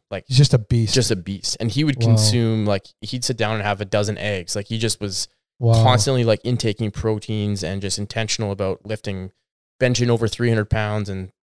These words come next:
Speaker 1: squatting, like, ridiculous numbers and leg pressing a thousand pounds. Like, that was, that was, that was what he did.
Speaker 2: Wow. And you had that modeled
Speaker 1: That
Speaker 2: for
Speaker 1: was
Speaker 2: you.
Speaker 1: exactly. And I took part in it. Like,
Speaker 2: Yeah.
Speaker 1: when I remember being twelve, like, we just sold our family home this last year. And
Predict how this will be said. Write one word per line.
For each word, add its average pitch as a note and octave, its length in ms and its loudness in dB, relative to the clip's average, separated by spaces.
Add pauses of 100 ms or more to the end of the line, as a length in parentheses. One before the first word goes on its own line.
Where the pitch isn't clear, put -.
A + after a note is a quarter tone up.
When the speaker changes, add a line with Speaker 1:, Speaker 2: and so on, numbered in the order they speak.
(120)
Speaker 1:
squatting, A#2+ 500 2
like, A2+ 240 0 (440)
ridiculous B2 480 -2
numbers A2+ 380 -4
and F#2 180 -10
leg B2+ 260 2
pressing A#2 320 0
a G#2+ 40 -2
thousand G#2+ 340 0
pounds. G#2 200 -6
Like, A#2 160 -6 (120)
that C#3 160 0
was, B2 260 -4
that C3 140 2
was, A#2 160 -4 (460)
that A2+ 140 2
was A2 140 -6
what A#2 140 -6
he - 260 -20
did. A#2+ 220 -6 (420)
Speaker 2:
Wow. C3 200 6
And B2+ 120 2
you D3 100 8
had E3 140 4
that B2 140 -2
modeled B2+ 500 6
Speaker 1:
That B2+ 80 6
Speaker 2:
for B2+ 60 4
Speaker 1:
was A#2+ 140 6
Speaker 2:
you. A2 180 4
Speaker 1:
exactly. C3 320 0
And C3+ 120 2
I C3+ 60 0
took C#3+ 200 -4
part A3+ 200 4
in A#2 100 2
it. F#2+ 100 -2
Like, A2 220 0 (140)
Speaker 2:
Yeah. A#2+ 220 4
Speaker 1:
when C3+ 80 2
I - 80 2
remember C#3 280 4
being B2+ 300 2
twelve, C3+ 720 2 (100)
like, G#2 180 -4
we A2+ 80 -8
just A#2+ 200 -2
sold A#2+ 240 -2
our G#2 100 0
family A2 380 -2
home A#2 440 -2 (260)
this A2 180 -4
last G#2 280 -4
year. C3+ 220 2
And A2 180 0